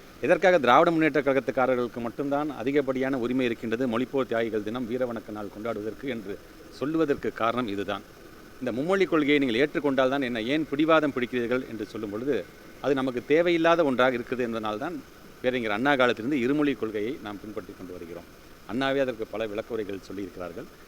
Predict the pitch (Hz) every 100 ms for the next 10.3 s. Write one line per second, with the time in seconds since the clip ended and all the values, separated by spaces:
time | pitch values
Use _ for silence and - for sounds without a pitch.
0 | - - 120 110 110 101 95 120 113 95
1 | 107 123 131 107 98 - 95 95 - 85
2 | 82 143 - - - 104 139 131 120 104
3 | 95 - 90 90 95 - 80 85 - -
4 | - - - 131 123 107 151 151 160 165
5 | - 131 120 123 127 117 107 107 104 107
6 | 98 92 - - - 113 143 160 147 165
7 | 139 123 120 120 139 139 110 104 120 143
8 | 151 151 156 170 135 110 131 143 - -
9 | - - 104 139 151 - 156 139 98 -
10 | - 120